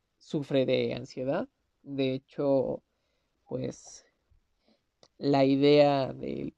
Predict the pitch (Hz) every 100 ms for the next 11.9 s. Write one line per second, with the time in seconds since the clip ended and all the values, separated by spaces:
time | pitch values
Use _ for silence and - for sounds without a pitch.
0 | _ 143 143 _ - - 190 _ _ _
1 | _ - 135 127 123 131 135 131 - 135
2 | 139 131 135 - 139 139 143 135 131 147
3 | 170 143 139 _ _ _ _ _ - -
4 | 143 135 - 143 - 151 156 165 147 143
5 | 151 143 151 151 - 147 139 - - -
6 | - - _ _ _ _ _ _ _ _
7 | 214 190 226 - _ - - _ _ _
8 | _ _ _ _ _ _ _ _ _ _
9 | _ _ _ _ _ _ _ - 185 208
10 | - 165 165 156 - 143 139 143 143 147
11 | 135 131 127 - 135 135 139 131 131